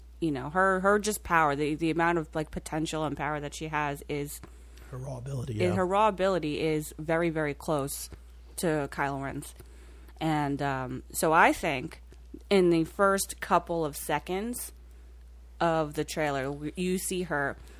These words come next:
Speaker 1: and it's obviously, like, the tie silencer is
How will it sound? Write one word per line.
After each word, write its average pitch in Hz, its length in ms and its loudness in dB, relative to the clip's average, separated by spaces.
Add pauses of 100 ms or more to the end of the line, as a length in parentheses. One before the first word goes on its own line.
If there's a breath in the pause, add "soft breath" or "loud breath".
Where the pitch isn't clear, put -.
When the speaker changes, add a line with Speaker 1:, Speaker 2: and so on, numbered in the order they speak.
Speaker 1:
and 196 120 4
it's 180 120 0
obviously, 220 400 2
like, 175 120 -4
the 156 100 -6
tie 190 260 2
silencer 156 840 0
is 147 300 -4